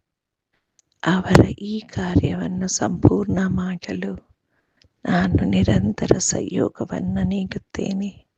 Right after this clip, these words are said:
ಒಂದು ತಾಯಿಯಾಗಿ ಮಗುವನ್ನು ಎನ್ಕರೇಜ್ ಮಾಡಿ ಅವರ ಲಕ್ಷ್ಯಗಳಲ್ಲಿ ಅವರು ಸಕ್ಸಸ್ ಆಗುವ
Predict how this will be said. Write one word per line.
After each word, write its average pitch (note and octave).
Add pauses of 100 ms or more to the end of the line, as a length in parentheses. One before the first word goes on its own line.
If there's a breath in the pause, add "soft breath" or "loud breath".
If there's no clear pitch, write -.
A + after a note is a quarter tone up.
(1500)
ಒಂದು G3+
ತಾಯಿಯಾಗಿ F#3 (1500)
ಮಗುವನ್ನು F#3
ಎನ್ಕರೇಜ್ F#3+
ಮಾಡಿ F3+ (1200 soft breath)
ಅವರ F#3 (240)
ಲಕ್ಷ್ಯಗಳಲ್ಲಿ F#3
ಅವರು - (1120)
ಸಕ್ಸಸ್ -
ಆಗುವ F#3